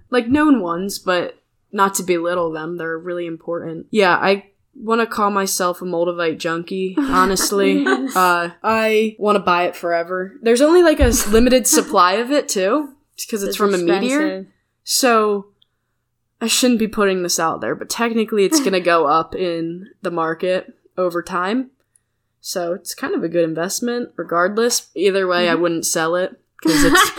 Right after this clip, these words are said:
Speaker 1: it's priceless to me. So, yeah, check out Moldavite. If you have trouble with meditation or getting out of your body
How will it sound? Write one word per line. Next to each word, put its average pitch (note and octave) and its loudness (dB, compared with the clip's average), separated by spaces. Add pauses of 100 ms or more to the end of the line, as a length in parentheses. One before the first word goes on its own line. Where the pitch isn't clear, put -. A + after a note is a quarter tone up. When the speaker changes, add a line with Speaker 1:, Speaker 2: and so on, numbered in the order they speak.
(140)
Speaker 1:
it's - 2
priceless G3+ 4
to A3 0
me. G3+ -2 (420)
So, E3 -2 (640)
yeah, G#3+ 2
check A3 -2
out A#3+ 2
Moldavite. G#3+ 0
If E3 -2
you A3 2
have A3+ 0
trouble G#3 0
with F#3 -2
meditation G3+ -2
or E3+ -4 (340)
getting G3 2
out F3+ 4
of F#3+ -2
your E3+ -4
body F3 -2